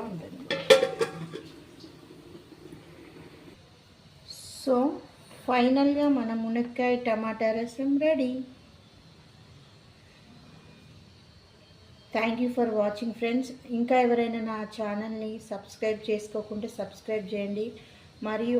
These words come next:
ఒక లైక్ ఇవ్వండి, ఫ్రెండ్స్. మీరు ఇచ్చే లైక్ మాకు ఎంతో సపోర్టివ్గా ఉంటుంది.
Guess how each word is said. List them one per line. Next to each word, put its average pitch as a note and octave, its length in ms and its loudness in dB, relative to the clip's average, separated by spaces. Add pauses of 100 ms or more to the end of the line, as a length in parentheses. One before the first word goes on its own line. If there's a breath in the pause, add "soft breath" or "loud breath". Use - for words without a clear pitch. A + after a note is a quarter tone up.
(100)
ఒక A#3+ 100 0 (120)
లైక్ G3+ 300 2
ఇవ్వండి, B3 300 6
ఫ్రెండ్స్. C4 340 2 (520 loud breath)
మీరు A#3 180 2
ఇచ్చే A#3+ 200 2 (100)
లైక్ A3 200 0 (120)
మాకు A3 220 -2
ఎంతో G#3+ 200 0 (100)
సపోర్టివ్గా G#3 760 -2
ఉంటుంది. G3 360 -6